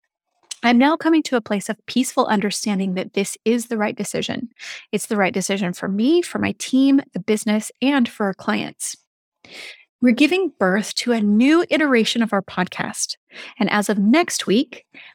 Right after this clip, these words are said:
we will be going by the name Thriving Practice. We will still be providing incredible interviews with knowledgeable people across a broad spectrum of business and solo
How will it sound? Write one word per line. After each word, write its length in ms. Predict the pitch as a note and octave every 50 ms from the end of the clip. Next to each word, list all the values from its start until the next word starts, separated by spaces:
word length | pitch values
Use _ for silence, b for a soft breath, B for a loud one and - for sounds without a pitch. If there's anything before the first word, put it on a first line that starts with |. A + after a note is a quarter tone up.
| B _
we 100 | G#3+ A3+
will 140 | C4+ D4+ D#4+
be 140 | C#4+ D4+ -
going 260 | - G#3 G#3 G#3+ G#3
by 140 | A3 A3+ A3+
the 100 | B3+ C4+
name 280 | A#3 G#3 G3+ G#3 G#3+
Thriving 920 | G#3+ - - - G3+ G3 G3 G3+ A3 A3 A3 - B3 A#3+ A#3 A#3 B3 B3+ B3 _
Practice. 760 | - - A#3 A#3 A3+ - - - - - - - - - - _ _ _ _ _ _ _ _ _ B B B B B B _
We 60 | A3+
will 140 | A3 C4 B3
still 360 | - - - - B3 A#3+ B3
be 140 | A#3+ D4 D4
providing 460 | - - D4 B3+ A#3 G#3+ G#3 G#3+ G#3
incredible 720 | - A#3 G#3+ - - - - _ - A#3 A3+ A#3+ A#3 D4
interviews 560 | C#4 - A3+ G#3+ G#3 F#3 G#3 G3 G3 F#3+ -
with 160 | G3 F#3 - G3+
knowledgeable 420 | F#3+ F#3 F#3 G3+ A3 B3 A#3+ B3+
people 480 | A3+ - - G#3 - - F#3+ F#3 F#3 -
across 360 | F#3 - - - F#3 F#3 -
a 40 | F#3
broad 520 | F#3 F#3+ - - A3 G#3 G3+ A3+ C4+ B3
spectrum 360 | - - A3+ G#3 - - A#3+ B3
of 120 | C#4 C4
business 540 | - G#3 F3+ - - F3+ F#3 F#3+ - - - -
and 160 | - G#3+ G#3
solo 720 | A3 - - - A#3 G#3+ G#3+ A3 A3 A3+ A3 A3+ A3+ A3+ A#3